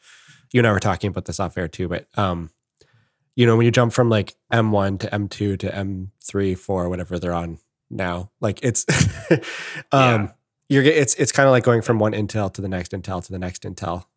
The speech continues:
Speaker 1: They're gonna be better and better and better, but maybe, like, you know,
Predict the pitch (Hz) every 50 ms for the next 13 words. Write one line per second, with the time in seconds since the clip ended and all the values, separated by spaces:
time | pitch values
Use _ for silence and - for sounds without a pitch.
0 | _ _ _ - 110 101 113 113 110 95 110 98 101 98 98 98 98 92 90 95
1 | 92 92 87 87 90 135 160 147 120 104 90 104 95 - 101 98 87 101 95 92
2 | 92 90 - _ _ _ _ - 117 92 85 85 92